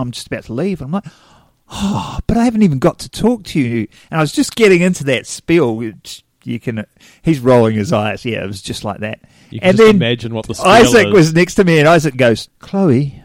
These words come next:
Speaker 1: I really need your number now." And she just gave him his, her phone number. I was just like, "Oh, man, is that how you do it?"
Speaker 2: There
Speaker 1: Uh, <laughs> uh, well done.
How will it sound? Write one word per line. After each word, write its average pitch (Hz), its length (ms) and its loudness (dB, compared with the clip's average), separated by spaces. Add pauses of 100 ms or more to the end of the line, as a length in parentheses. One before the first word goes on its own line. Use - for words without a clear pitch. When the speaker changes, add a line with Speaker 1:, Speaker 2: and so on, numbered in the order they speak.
(100)
Speaker 1:
I 131 100 -4
really 110 560 0
need 110 360 -4
your 110 120 -6
number 98 420 -12
now." 98 420 -20 (500)
And 170 180 0
she - 180 2
just - 300 0
gave 135 320 2
him 120 160 -6
his, - 240 -12 (120)
her 123 120 -4
phone 120 300 -4
number. 117 260 -4
I 107 100 -2
was 127 140 -4
just - 200 -18
like, 110 200 -6 (760)
"Oh, 110 500 0
man, 104 720 -4
is - 240 -16
that 202 220 2
how 214 120 6
you 147 180 6
do 151 300 2 (100)
it?" - 260 0 (380)
Speaker 2:
There 131 220 -6
Speaker 1:
Uh, 208 1600 4 (320)
<laughs> 196 80 -4 (840)
uh, 135 420 -2 (160)
well 147 200 4
done. 139 360 2